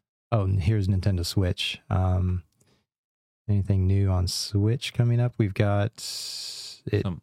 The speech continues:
Speaker 2: some of the thing, same things.
Speaker 1: Yeah, pretty much the, a lot of the same things, um, as far as,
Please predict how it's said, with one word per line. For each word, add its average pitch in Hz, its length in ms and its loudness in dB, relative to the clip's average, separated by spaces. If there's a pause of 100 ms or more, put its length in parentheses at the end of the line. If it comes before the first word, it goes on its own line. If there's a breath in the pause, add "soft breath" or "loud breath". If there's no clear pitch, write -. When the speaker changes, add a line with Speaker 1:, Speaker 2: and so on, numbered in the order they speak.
(220)
Speaker 2:
some 98 120 -4
of 78 140 -6
the 78 80 -10
thing, 76 400 -10 (180)
same 80 240 -6
things. 78 460 -10
Speaker 1:
Yeah, 110 480 2
pretty 214 240 0
much 214 220 0
the, 95 260 0
a - 40 2
lot 101 200 0
of 98 60 0
the 90 80 0
same 90 280 0
things, 90 600 -2 (100)
um, 92 360 0
as 101 100 -6
far 90 280 0
as, 87 380 -2